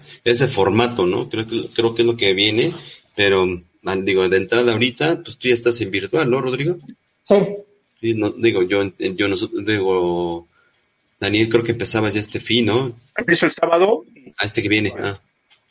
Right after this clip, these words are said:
Speaker 1: Digo, nosotros iniciamos el lunes, ¿no? Ya en la, en la unam, ya ahora sí que es un hecho. Ya está más que, más que dicho. Lo comentaba
Speaker 3: ¿El
Speaker 1: yo que
Speaker 3: lunes?
Speaker 1: era algo. El lunes, sí, ya empezamos el lunes.
Speaker 3: Ok.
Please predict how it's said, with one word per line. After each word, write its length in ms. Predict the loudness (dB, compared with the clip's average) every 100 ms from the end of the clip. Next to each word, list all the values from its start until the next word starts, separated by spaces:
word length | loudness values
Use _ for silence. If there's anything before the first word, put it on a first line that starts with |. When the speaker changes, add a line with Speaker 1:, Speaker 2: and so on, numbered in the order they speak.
| -16 -16 _ _ _ -8
Speaker 1:
Digo, 300 | 0 2 2
nosotros 460 | 2 0 -2 -4
iniciamos 540 | -2 -2 -2 -2 -2 -4
el 80 | -2
lunes, 300 | 0 0 -2
¿no? 160 | -4 -8 -16 -20 _ _ _ _ _ _ _ _ _ _ -4
Ya 100 | -2
en 80 | 0
la, 160 | -2
en 80 | 0
la 80 | 0
unam, 240 | 2 0 0
ya 240 | -2 0
ahora 200 | -2 -2
sí 160 | -6 -4
que 80 | -4
es 140 | -2
un 100 | -2
hecho. 240 | -2 -6 -10 _ -2
Ya 120 | 0
está 420 | 0 -2 0 0
más 240 | 0 -2 -2
que, 360 | -2 -2 -2 -10 -20 _ _ _ _
más 200 | -2 0
que 120 | 0
dicho. 400 | 0 -2 -4 -6 -10 -20 _ -6
Lo 160 | -6
comentaba 460 | -2 -2 0 2 2
Speaker 3:
¿El 60 | 2
Speaker 1:
yo 60 |
que 160 | 4 2
Speaker 3:
lunes? 60 | 2
Speaker 1:
era 100 | 0
algo. 140 | -4 -8 -18 _ _
El 120 | -4
lunes, 280 | 0 0 0
sí, 160 | 0 0
ya 100 | -2
empezamos 420 | -2 -4 -4 -2
el 80 | 0
lunes. 200 | 2
Speaker 3:
Ok. 100 | 0